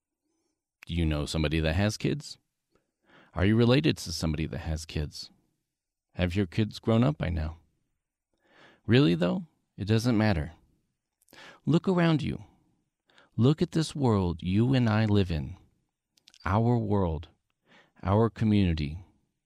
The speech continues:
our children. Many of whom may never get the same support that many of us may have gotten. And yet, they are our future.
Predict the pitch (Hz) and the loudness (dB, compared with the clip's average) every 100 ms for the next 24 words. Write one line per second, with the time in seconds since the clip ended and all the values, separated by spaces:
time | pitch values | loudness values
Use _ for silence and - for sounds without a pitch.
0 | _ - 80 104 117 - 131 117 69 - | _ -10 -6 -2 -4 -4 -6 -4 -8 -10
1 | - _ _ _ _ _ _ _ _ _ | -18 _ _ _ _ _ _ _ _ _
2 | _ _ - - - _ 87 92 117 143 | _ _ -20 -20 -20 _ -2 2 4 4
3 | 156 - 139 104 82 92 - _ - 87 | 0 -2 -2 0 -2 -6 -12 _ -6 -2
4 | 82 82 90 113 139 135 131 101 - 85 | 0 0 0 0 -2 -4 -4 -6 -4 -8
5 | - 87 98 - - - 85 - - 90 | -4 -4 -2 -6 -6 -4 -4 -6 -8 -4
6 | - 85 92 113 110 104 85 - - 87 | -2 0 2 2 2 0 0 -6 -8 -4
7 | 82 90 87 82 - - 82 _ _ _ | -2 -2 -2 -4 -4 -10 -14 _ _ _
8 | _ _ - _ _ - - _ _ - | _ _ -20 _ _ -20 -20 _ _ -4
9 | 85 92 107 - _ _ _ _ - 98 | 0 2 2 0 _ _ _ _ -2 0
10 | 104 - 95 98 - - 85 98 92 80 | 2 0 0 0 -4 -6 -2 0 0 -2
11 | - 87 - 71 | -6 -8 -6 -10